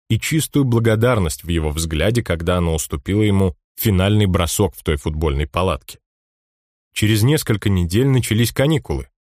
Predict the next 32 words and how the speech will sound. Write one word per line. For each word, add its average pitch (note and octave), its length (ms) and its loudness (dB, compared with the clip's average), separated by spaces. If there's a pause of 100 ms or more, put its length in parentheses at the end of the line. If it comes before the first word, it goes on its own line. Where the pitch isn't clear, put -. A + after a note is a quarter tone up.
(140)
а D#2 260 -2
потом A#2 380 -2
снова D#2+ 320 -4
школа. G2 520 -2 (840)
Жизнь C3+ 400 2
продолжалась, B2 800 0
и D2 140 -2
хотя F#2 320 -2
Джо A2 320 2
иногда F2+ 340 0
думала G#2 440 0
о D#2+ 60 0
Дилане, C#2 440 -4 (340)
но A2 320 2
лишь A2+ 300 0
мельком G#2 640 0
и, D2+ 100 -2
как - 280 -6
правило, A2 520 0 (280)
с - 80 -10
чувством G2+ 560 -2
вины. F#2 380 2 (920)
Должно E2 420 0
быть, C#3 220 -2
мама G2+ 320 2
и D2+ 60 0
папа F#2+ 340 -2
старались G2+ 520 -2
оградить G2 560 0
ее D2+ 200 0
от C#2 100 -4
расследования. C#2 720 -6